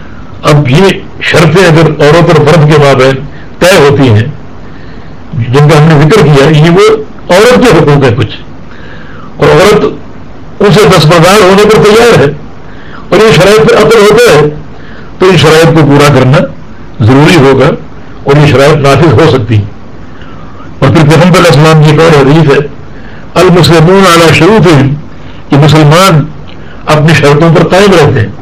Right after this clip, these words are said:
چنانچہ ایک اور مرد کا نکاح اگر ان شرائط پر ہوتا ہے، لیکن جو شرعی ارکان ہیں وہ ضرور پورے ہوں گے، مگر جو عورت کے خاص حقوق ہیں، ان میں عورت اگر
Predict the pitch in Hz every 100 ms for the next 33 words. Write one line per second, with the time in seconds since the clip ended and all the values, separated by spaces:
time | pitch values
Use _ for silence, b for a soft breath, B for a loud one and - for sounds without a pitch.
0 | - - B B B B B - 131 151
1 | 170 165 170 160 165 185 185 156 196 170
2 | 202 175 170 202 190 202 - - B B
3 | B B 190 196 139 170 185 165 196 165
4 | 165 240 110 101 - - B B B B
5 | B B 139 160 180 - 214 233 254 214
6 | 202 190 226 247 254 151 208 269 254 190
7 | 262 294 254 220 196 143 110 107 - -
8 | - B B B B B 131 165 214 220
9 | 226 208 226 - 247 247 254 - - -
10 | - - - 208 269 233 226 180 165 151
11 | 160 - - B B B - - 285 294
12 | 254 240 220 202 185